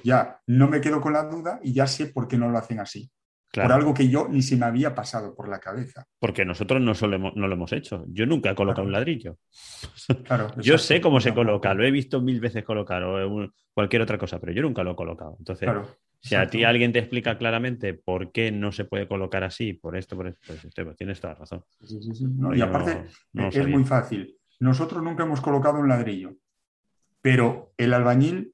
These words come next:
Speaker 1: nunca ha calculado un puente térmico, por decir algo, ¿vale?
Speaker 2: Ujú.
Speaker 1: Bien, pues como yo sé de esto y tú sabes de esto, pero vamos a ver cómo podemos colocarlo de forma que tú puedas hacer,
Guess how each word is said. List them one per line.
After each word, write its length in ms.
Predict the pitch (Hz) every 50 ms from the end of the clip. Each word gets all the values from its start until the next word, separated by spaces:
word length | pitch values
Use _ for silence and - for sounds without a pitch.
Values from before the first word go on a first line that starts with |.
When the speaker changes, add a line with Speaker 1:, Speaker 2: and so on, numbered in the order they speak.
| _ -
Speaker 1:
nunca 280 | 135 139 151 147 147
ha 40 | 139
calculado 420 | 135 143 135 131 135 131 143 156 165
un 80 | 143 127
puente 300 | 127 131 123 113 113 104
térmico, 580 | - 107 98 95 92 92 - - - 131 - _ _ _ _ _ _ -
por 160 | - 113 107
decir 360 | 107 107 104 - 131 123 113
algo, 460 | 107 104 95 92 90 90 90 - _ _ _ -
¿vale? 260 | 117 123 131 120 104
Speaker 2:
Ujú. 180 | 92 92 92 - - _ _ _ _ _ _
Speaker 1:
Bien, 280 | 113 120 143 143 110
pues 160 | - - -
como 220 | - 117 101 98 101
yo 120 | 110 127
sé 140 | 127 - 156
de 80 | 151 160
esto 380 | 156 - - - - 95 - -
y 100 | 135 131
tú 120 | - - 127
sabes 340 | 131 151 156 156 156 139 135
de 80 | 151
esto, 420 | 156 131 - - 131 127 127 - - _ _ _ _
pero 140 | - 104 104
vamos 220 | 113 135 151 135 143
a 40 |
ver 120 | 139 139 131
cómo 260 | 139 147 160 156 131
podemos 440 | 131 127 123 123 120 117 113 113 -
colocarlo 560 | - 123 117 117 113 - 143 156 180 170 160
de 80 | 139 127
forma 280 | 127 135 135 127 120
que 100 | 113 120
tú 140 | 120 131 127
puedas 280 | 139 151 147 135 135 123
hacer, 420 | 127 127 - 131 120 117 117 -